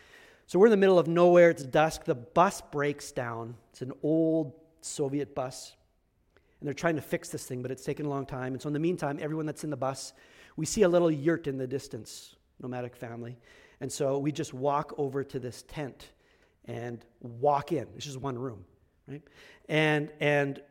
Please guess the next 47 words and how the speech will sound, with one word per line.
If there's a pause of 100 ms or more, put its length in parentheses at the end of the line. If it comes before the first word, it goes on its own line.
(100)
it
was
amazing
to
see
the
woman
of
that
home
go
into
hospitality
mode.
In
fact, (120)
th-,
they
always
have (340)
stuff
ready
just
in
case
someone
comes.
And
so
she
got
a
big
pot
of
fermented (840)
mare's
milk,
horse
milk, (160)
going. (560)
It's
an
acquired
taste,
trust
me.